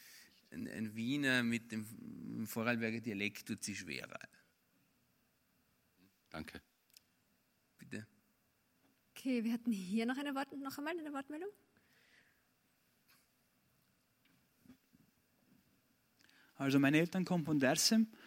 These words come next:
Speaker 1: Mhm.
Speaker 4: und wir haben in Dersem, in unserem Dorf, haben wir Steinböcke in die Friedhöfen.
Speaker 1: Mhm.
Speaker 4: Wissen Sie vielleicht, was das für eine Bedeutung hat? Es sind auch komische Zeichen, aber die meisten Leute wissen das nicht.
Speaker 1: Müsste man genauer anschauen.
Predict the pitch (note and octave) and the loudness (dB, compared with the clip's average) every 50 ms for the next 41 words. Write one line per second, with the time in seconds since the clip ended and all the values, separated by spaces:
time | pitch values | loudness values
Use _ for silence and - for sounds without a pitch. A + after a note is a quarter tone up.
0 | - - - - _ - C3+ B2 D3+ F3 - - - C#3+ C3+ C3 C#3 D3 D#3 E3+ | -20 -20 -20 -20 _ -10 -6 -6 -6 -6 -8 -6 -4 -4 2 6 8 8 8 8
1 | F#3+ F#3+ F3+ E3+ D#3+ D#3+ D#3 E3 F3+ - - G#3 F#3+ D3 C#3+ D#3 E3+ F#3+ F3+ G#3 | 8 8 8 8 6 6 6 4 4 4 4 4 4 4 6 6 6 6 8 6
2 | G3 F#3 E3 D3 D3+ D#3+ F#3 - - - - - - - D#3+ D3 D3 C3+ - - | 6 6 4 2 0 0 -2 -4 -6 -14 -14 -14 -10 -4 -2 0 0 0 0 0
3 | - C#3 D#3+ G3 F#3 C#3 C#3 C3 - - C3+ B2 A#2+ - - - _ _ _ _ | 2 4 6 6 8 8 6 6 6 0 -4 -4 -4 -8 -14 -20 _ _ _ _
4 | - C#3 C3+ B2+ - - D3 D#3+ E3 - C#3+ B2+ A#2 - - A#2+ G#2+ - _ _ | -2 -2 -2 -2 0 -2 -2 -2 0 -2 -4 -4 -4 -6 -12 -12 -14 -14 _ _
5 | _ _ _ - C#3 B2 B2+ - _ _ _ _ F3+ - - G3+ F#3 F#3+ F#3 - | _ _ _ -14 -12 -12 -14 -16 _ _ _ _ 0 2 4 4 2 2 2 2
6 | F#3 F3+ - - F3+ E3 - - E3+ C#3+ C#3+ C#3 - D#3+ F3 A3 - G3+ E3+ D3+ | 2 2 4 0 -2 -2 2 2 6 6 6 6 6 4 2 4 2 2 4 4
7 | C#3 C3 A#2+ A2 - E3+ D#3+ D#3+ D#3+ - - - D#3+ D#3 E3 E3 D#3+ - E3+ D#3+ | 4 4 2 0 0 2 2 2 2 0 0 2 2 4 4 2 0 0 0 0
8 | D#3+ D#3 D3+ - - - - - - - C#3 C#3 F3+ F3+ - - F#3+ E3+ E3 D#3+ | 0 0 -2 -4 -10 -18 -18 -10 -6 -4 -2 0 0 -2 0 0 0 0 2 2
9 | D#3+ D3+ D3 C#3+ C#3+ C#3 C3+ C3+ C#3+ D3 E3 - - E3+ D3+ D3 D3 D3 D3 C#3+ | 2 2 2 2 2 2 4 4 4 2 0 -2 -4 -4 -2 -2 0 0 0 0
10 | C#3+ - C3+ C#3 F3 E3+ - D3+ C3+ B2+ A#2+ - B2 A#2 B2 - _ _ _ _ | 0 -2 -2 0 0 0 0 0 0 0 0 -2 -4 -4 -4 -6 _ _ _ _
11 | _ _ _ - _ - - - - - - - - _ _ _ _ _ _ _ | _ _ _ -20 _ -20 -20 -20 -20 -20 -20 -20 -20 _ _ _ _ _ _ _
12 | _ _ _ - _ _ _ _ _ _ _ _ _ _ _ - - - _ - | _ _ _ -20 _ _ _ _ _ _ _ _ _ _ _ -16 -16 -16 _ -20
13 | - - - - - - - A#3+ A3 G#3 E3+ - C3 B2+ C#3 D#3 E3+ D#3+ - - | -20 -20 -20 -20 -20 -20 -18 -14 -14 -14 -14 -10 -4 0 2 4 4 4 4 4
14 | E3 D3+ D3+ D3 D3 C#3 C3 A2 G2 F#2+ B2+ D3+ E3 D#3+ B2 F2+ G2+ A#2+ C#3 D#3 | 0 2 2 4 4 6 8 8 8 8 8 6 8 8 8 6 6 4 4 2
15 | D3+ - E3 C#3+ C#3 D3+ E3 | 2 4 4 4 4 2 0